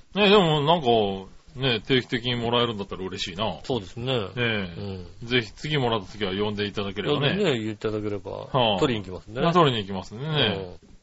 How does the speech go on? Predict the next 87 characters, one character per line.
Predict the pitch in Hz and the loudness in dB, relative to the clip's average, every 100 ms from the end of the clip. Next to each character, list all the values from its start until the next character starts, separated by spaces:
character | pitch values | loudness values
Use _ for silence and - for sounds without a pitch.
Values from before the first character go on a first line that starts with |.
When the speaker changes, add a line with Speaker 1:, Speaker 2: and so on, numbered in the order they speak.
| - | -6
Speaker 1:
は | 107 92 | -6 -2
い。 | 123 | 0
一 | 123 139 | 2 0
緒 | |
に | 117 | 0
食 | 135 117 | 0 0
べ | |
ま | 104 | -2
し | 101 | -8
ょ | 98 | -10
う、 | |
卵 | 92 87 | -10 -12
焼 | 87 | -10
き | - | -2
ね。 | 180 | 2
Speaker 2:
ね | 147 | 4
え。 | 110 87 87 - - - 117 | 2 -2 -10 -18 -20 -14 -6
Speaker 1:
え | 101 90 80 76 - | -4 -4 -8 -16 -8
え。 | |
Speaker 2:
よ | 117 | -6
ろ | 104 | -4
し | |
く | |
お | 104 | -4
願 | 90 | -6
い | |
し | - | -8
ま | 92 | -16
す。 | - - | -16 -8
Speaker 1:
ね | 147 139 120 | -2 2 2
え、 | |
よ | 110 | 0
ろ | 107 | -2
し | 107 | -4
く | |
お | |
願 | 92 | -8
い | 90 | -8
し | |
ま | 87 78 | -12 -16
す。 | - - - - - - _ - | -20 -20 -20 -20 -20 -20 _ 2
は | 185 | 4
い、 | |
っ | 180 | 6
た | 196 | 6
ら | |
続 | 143 151 | 6 2
い | 131 | 2
て。 | 104 80 - | -2 -8 0
Speaker 2:
は | 160 | 2
い。 | 147 - - | 2 -2 -4
Speaker 1:
ジ | 175 | 4
ャ | |
ク | 170 | 6
ソ | 196 | 8
ン | 185 | 8
マ | 160 | 6
マ | |
さ | 135 92 | 4 0
ん。 | |
Speaker 2:
あ | |
り | - | -2
が | 135 | 0
と | 123 | 0
う | |
ご | 101 | -2
ざ | |
い | |
ま | 92 | -4
す。 | 90 - - - - - | -8 -14 -20 -20 -20 -6
Speaker 1:
杉 | 208 | 2
村 | 262 226 | 6 10
さ | |
ん、 | 202 | 10
井 | |
上 | 190 175 | 8 8
さ | 165 | 6
ん、 | |
こ | 151 | 6
ん | |
に | 143 | 4
ち | 131 | 2
は。 | 104 73 - | 2 0 -2
Speaker 2:
ね | 135 | 2
る | |
ね | 113 | 2
る。 | 92 98 | -2 -10